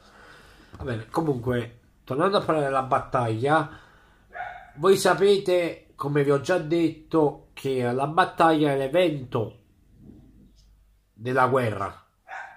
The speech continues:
Sì, fa parte sempre della guerra, conflitto, eh, no, battaglia si può sempre definire guerra. Però la differenza ce l'ha tra guerra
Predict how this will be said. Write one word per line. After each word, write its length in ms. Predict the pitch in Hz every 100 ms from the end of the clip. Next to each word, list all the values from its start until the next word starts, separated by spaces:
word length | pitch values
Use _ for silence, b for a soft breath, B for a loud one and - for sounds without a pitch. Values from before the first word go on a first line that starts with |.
| B B B B B B _
Sì, 480 | - 190 127 - _ _ -
fa 140 | 127
parte 880 | - 202 196 151 - - 165 147 -
sempre 420 | _ - 165 120 127
della 240 | 123 123
guerra, 340 | 113 117 107
conflitto, 800 | 107 131 123 180 - 131 120 120 120
eh, 260 | 117 120
no, 180 | 123 -
battaglia 560 | 107 165 160 135 113 110
si 140 | 117
può 80 | 117
sempre 340 | 117 175 175
definire 680 | 170 156 160 151 117 104 98
guerra. 640 | 107 117 101 104 101 - - _ b b b b b b b b b _
Però 600 | 180 190 196 185 165 -
la 140 | - 135
differenza 520 | 127 - 185 165 139
ce 160 | 120 143
l'ha 400 | 127 110 - _ _ _ _
tra 140 | - 117
guerra 760 | 113 139 131 135 131 127 -